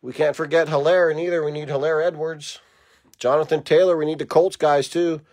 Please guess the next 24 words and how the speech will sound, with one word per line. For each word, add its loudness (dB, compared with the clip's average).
Three -8
packs 2
left 2
in -4
this 2
box, 2
and 0
we're 4
halfway, 4
but -2
wow, 2
what 0
a 4
halfway 2
we 4
are. 4
There's -2
a -4
Baker 0
Mayfield. 2
Here 0
we -2
got 2
pink. 2